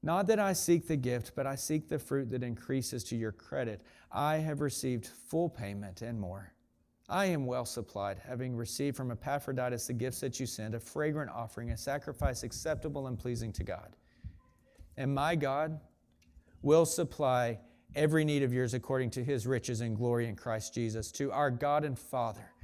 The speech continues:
be glory forever and ever. Greet every saint in Christ Jesus.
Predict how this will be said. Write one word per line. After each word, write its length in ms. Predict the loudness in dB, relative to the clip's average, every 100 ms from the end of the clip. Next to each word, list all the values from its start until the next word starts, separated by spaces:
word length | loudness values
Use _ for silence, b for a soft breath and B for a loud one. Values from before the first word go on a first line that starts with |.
| B B -4
be 120 | -2
glory 500 | 0 2 4 2 0
forever 720 | -4 -6 -4 -2 0 0 -4 b b b
and 200 | -2 2 4
ever. 340 | 2 0 -14 -20 _ _ _ _ _ _ _ _ _ _
Greet 280 | 2 2 2
every 420 | 0 2 2 0
saint 480 | 0 -2 -2 -2 -2
in 100 | -2
Christ 460 | -2 -2 -2 -2 -4
Jesus. 580 | -4 -4 -6 -12 -16